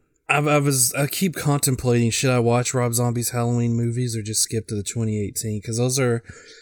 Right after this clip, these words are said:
those are the last three Halloween movies in the franchise I need to watch. But, like, last year I skipped Rob Zombie's movies, and I'm contemplating doing the same thing again. Not because I hate them or anything like that. I just, they, they really don't feel like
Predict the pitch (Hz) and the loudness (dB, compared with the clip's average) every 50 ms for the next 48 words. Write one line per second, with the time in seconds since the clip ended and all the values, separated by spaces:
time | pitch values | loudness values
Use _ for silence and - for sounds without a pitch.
0 | - _ - 139 139 131 131 135 123 117 120 120 120 - - 127 127 123 117 120 | -20 _ -2 0 2 2 2 4 4 4 4 4 4 2 2 2 2 2 2 2
1 | 120 117 117 117 120 120 117 117 113 113 113 107 110 107 104 - - 110 110 110 | 2 4 4 4 4 4 4 4 2 2 0 0 0 -2 -2 -2 -2 -2 -2 -2
2 | 107 - 113 107 107 104 - 104 104 110 107 101 101 98 98 101 107 107 104 - | -2 -2 -2 -2 -2 -2 -2 -2 -2 -2 -2 -2 -2 -2 -2 -2 -2 -2 -2 -2
3 | - 113 110 107 98 87 - 127 131 143 143 - - 131 127 120 117 113 - - | -2 -2 0 0 0 -2 0 0 2 2 2 0 0 0 2 2 2 2 2 0
4 | - 131 123 - - 123 123 120 117 120 120 117 120 117 120 120 117 120 110 - | 0 0 -2 0 0 -2 0 0 0 0 0 0 0 0 0 -2 -2 0 -2 -2
5 | - - - _ _ _ _ _ _ _ _ _ _ _ _ - 120 120 123 123 | -2 -4 -8 _ _ _ _ _ _ _ _ _ _ _ _ -2 0 2 2 4
6 | 120 120 120 120 120 117 113 117 117 113 110 - 123 123 123 120 117 - - 123 | 4 4 2 2 2 2 2 2 0 0 0 -2 -2 -2 -2 -2 -4 -4 -2 0
7 | 117 113 113 110 117 113 110 107 101 - 113 110 110 101 110 110 113 110 104 107 | 0 2 2 0 0 0 0 0 0 0 0 0 0 2 2 2 2 2 2 2
8 | 117 117 117 131 147 131 - 147 - 143 143 131 120 123 113 113 123 127 127 120 | 2 2 4 4 4 2 2 0 0 2 2 2 2 2 2 2 2 2 2 2
9 | - 117 113 113 113 117 113 107 123 113 110 107 104 107 101 - 113 117 110 107 | 2 2 2 4 4 4 2 2 2 2 2 2 0 0 0 0 0 2 2 2
10 | 104 110 110 107 - - - - _ - - - - - - _ _ _ _ _ | 0 0 0 0 0 -2 -4 -6 _ -20 -20 -20 -20 -20 -20 _ _ _ _ _
11 | - 123 120 - 135 127 117 117 113 123 135 135 131 127 113 - _ - 135 127 | -6 -6 -2 0 2 2 2 2 0 2 2 2 2 0 -2 -4 _ 0 2 2
12 | 131 - 120 123 - - 127 117 117 120 113 110 - | 2 0 -2 -4 0 2 2 4 4 4 2 2 -2